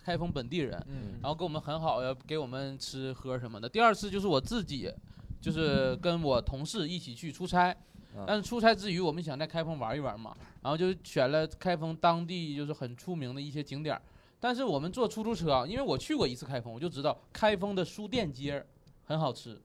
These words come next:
Speaker 1: 是一个小吃街儿，而且很划算。然后我上车，那个出租车司机说：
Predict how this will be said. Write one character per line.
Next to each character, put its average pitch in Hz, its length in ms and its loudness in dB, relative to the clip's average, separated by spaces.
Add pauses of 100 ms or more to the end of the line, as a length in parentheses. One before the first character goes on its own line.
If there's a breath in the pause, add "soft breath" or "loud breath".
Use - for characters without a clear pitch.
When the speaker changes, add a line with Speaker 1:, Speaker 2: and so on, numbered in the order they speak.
Speaker 1:
是 - 180 -12
一 143 100 -4
个 147 140 -2
小 139 160 -6
吃 139 120 -10
街 123 200 -4
儿， 117 60 -8 (380)
而 160 100 -6
且 170 120 -2
很 139 160 -4
划 117 160 -2
算。 131 200 -4 (460 soft breath)
然 180 140 6
后 269 60 10
我 254 160 8
上 277 260 8
车， 220 220 4
那 233 80 2
个 214 80 6
出 220 140 -2
租 233 100 2
车 214 100 8
司 214 160 -2
机 180 100 0
说： 185 240 2